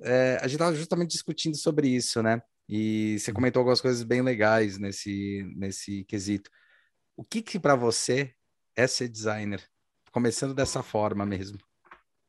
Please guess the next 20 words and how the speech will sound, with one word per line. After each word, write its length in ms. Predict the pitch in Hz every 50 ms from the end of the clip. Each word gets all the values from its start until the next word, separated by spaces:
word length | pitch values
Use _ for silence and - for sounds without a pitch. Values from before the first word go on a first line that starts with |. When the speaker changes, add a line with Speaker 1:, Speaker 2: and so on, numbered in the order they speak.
| _ _ _
Speaker 2:
Caraca, 460 | - 85 82 87 82 85 85 87 87 - -
é, 260 | 117 107 98 95 95
ser 140 | 95 - 123
Speaker 1:
E 20 | 104
Speaker 2:
designer 200 | 107 104 110 120
Speaker 1:
quando 220 | 165 170 - 180
Speaker 2:
é 40 | 170
Speaker 1:
você 120 | - -
aprendeu, 580 | 170 160 - 165 151 143 151 131 127 123 120 117
né? 160 | 117 120 117
Speaker 2:
complicado, 280 | - - 131 - - -
né? 300 | 233 - - - 220 - -
É, 240 | 233 220 214 214 214 _ - 254 - - - - - - - 294 - _ - - _ _ -
complicado, 540 | 180 180 196 - - 143 135 131 127 127
né? 260 | 123 127 127 123 120 117 120 123 - _ _ -
Mas 480 | 104 107 120 127 139 147 160 170 160 147
eu 80 | 160 156
acho 180 | 151 151 151 -
que 140 | - 156
é 500 | 147 147 147 143 139 131 123 117 107 98